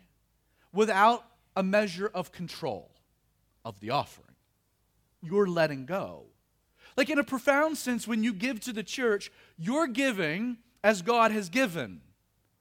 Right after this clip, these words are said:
No strings attached. Now, I, I don't, this is not a tithing Bible study. We're not gonna go there. But I, but I do wanna say this,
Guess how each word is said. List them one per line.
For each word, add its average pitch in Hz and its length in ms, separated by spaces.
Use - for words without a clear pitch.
No 185 140
strings 226 380
attached. - 720
Now, 180 120
I, 190 160
I 202 40
don't, 180 180
this 143 140
is 143 60
not 147 140
a 117 40
tithing 117 440
Bible 92 300
study. 82 400
We're 120 80
not 101 160
gonna 101 160
go 85 200
there. 67 260
But 165 100
I, 170 60
but 180 80
I 185 40
do 247 140
wanna 240 140
say 143 200
this, - 460